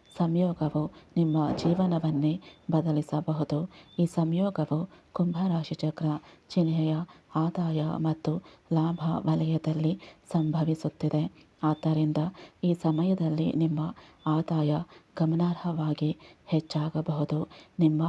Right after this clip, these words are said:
ಗಳಿಕೆ ಹೆಚ್ಚಾಗುತ್ತದೆ ಮತ್ತು ಹೊಸ ಆದಾಯದ ಮೂಲಗಳು ಸೃಷ್ಟಿಯಾಗುತ್ತವೆ. ಒಂದು ಪ್ರಮುಖ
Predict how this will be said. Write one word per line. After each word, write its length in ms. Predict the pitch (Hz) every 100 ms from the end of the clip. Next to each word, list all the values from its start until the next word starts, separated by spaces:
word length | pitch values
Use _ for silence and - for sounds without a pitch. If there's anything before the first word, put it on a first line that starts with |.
| -
ಗಳಿಕೆ 460 | 156 151 156 - 147 - - _
ಹೆಚ್ಚಾಗುತ್ತದೆ 840 | - 151 - 151 139 147 - 143 147 -
ಮತ್ತು 320 | 151 147 147 160 - - -
ಹೊಸ 200 | 170 196 -
ಆದಾಯದ 580 | 151 156 151 147 147 147 - 160
ಮೂಲಗಳು 500 | 160 156 151 147 151 - - _
ಸೃಷ್ಟಿಯಾಗುತ್ತವೆ. 960 | - 160 - 151 147 156 156 - 147 147 - - - -
ಒಂದು 280 | 156 151 151
ಪ್ರಮುಖ 480 | - 156 175 180